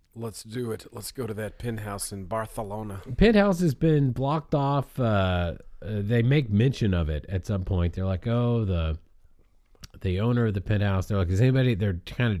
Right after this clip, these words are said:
Speaker 2: trying to do a roll call of who's here, who's not here. Uh, and they're like, "Hey, who's in the penthouse?" They're like, "Oh, nobody, so-and-so owns that. He lives in some other country. That has been,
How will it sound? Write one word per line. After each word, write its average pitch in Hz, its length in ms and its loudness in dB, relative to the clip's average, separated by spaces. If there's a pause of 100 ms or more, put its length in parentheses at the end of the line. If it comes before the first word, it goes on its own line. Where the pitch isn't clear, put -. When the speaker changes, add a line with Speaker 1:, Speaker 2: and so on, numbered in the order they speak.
(100)
Speaker 2:
trying 113 240 2
to 98 80 2
do 92 240 2
a 76 160 0
roll 98 360 2
call 69 460 -2
of 65 300 -8 (220)
who's 120 300 2
here, 98 420 2
who's 98 240 0
not 95 240 0
here. 82 460 0 (580)
Uh, 76 460 2 (520)
and 104 640 0
they're 107 160 0
like, 101 240 0
"Hey, 95 300 2
who's 101 220 2
in 113 100 0
the 101 60 0
penthouse?" 87 480 0
They're 90 100 -4
like, 92 140 -2
"Oh, 104 220 0
nobody, 104 440 0 (160)
so-and-so 117 500 2
owns 98 240 0
that. 92 180 0
He 90 80 0
lives 90 240 -2
in 90 80 -2
some 87 160 -2
other 82 140 -2
country. 92 680 0 (460)
That 95 280 0
has 90 280 0
been, 80 500 -2